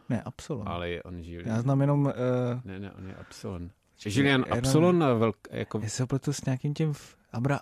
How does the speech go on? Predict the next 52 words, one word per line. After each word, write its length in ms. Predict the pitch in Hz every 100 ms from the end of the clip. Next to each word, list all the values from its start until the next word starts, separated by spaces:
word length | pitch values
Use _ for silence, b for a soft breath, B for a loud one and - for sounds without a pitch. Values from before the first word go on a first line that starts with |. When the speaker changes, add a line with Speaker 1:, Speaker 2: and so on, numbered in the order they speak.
| -
Speaker 1:
Abraham, 540 | 131 156 143 131 117
jo, 180 | 127 131
jo, 240 | 127 131
já 160 | 127 123
jsem 100 | 120
Speaker 2:
Jo, 80 | 123
Speaker 1:
se 120 | -
ho 60 | 123
Speaker 2:
jo, 40 |
Speaker 1:
pletl 220 | 110 95
s 80 | 127
tím 120 | -
Speaker 2:
jo. 60 | 127
Speaker 1:
fotbalistou 640 | 123 - 120 131 127 - 110
Speaker 2:
A 100 | 120
jako 100 | 135
Speaker 1:
Abrahamem. 200 | 120 117
Speaker 2:
Julian 220 | 135 131
Alaphilippe 400 | 117 117 127 120
byl, 240 | 98 104 -
ale 140 | 90
tohle 260 | 87 98 107
je 80 | 110
Absalon 440 | - - 98 85
a 60 | -
já 80 | 87
myslím, 320 | 90 - 92
že 80 | 82
se 140 | -
jmenuje 220 | 110 85 85
Julian. 320 | 82 82 78 -
Speaker 1:
<laughs> 560 | 131 - - - - -
Speaker 2:
Jo, 140 | 85
tak, 220 | 90 98
eh, 120 | 98
francouzský 540 | 92 120 120 117 - 107
mistr 280 | 101 - 113
světa 840 | - - 98 95 - - 87 85 - -
Absalon 600 | 101 - 120 110 101 101
a 300 | 95 87 92
Speaker 1:
Kterého 260 | 92 131
si 120 | 135 151
můžete 300 | 143 143 135
najít 180 | 127
někde 220 | 131 123 123
na 120 | 117
Wikipedii, 720 | 113 - 117 117 117 110 110
Speaker 2:
<laughs> 40 |
Speaker 1:
když 140 | 113 -
tak. 180 | 117 113 - 143 165 175 156 B B B _ _ _ -
Speaker 2:
A 60 | 98
jeho 360 | 98 101 104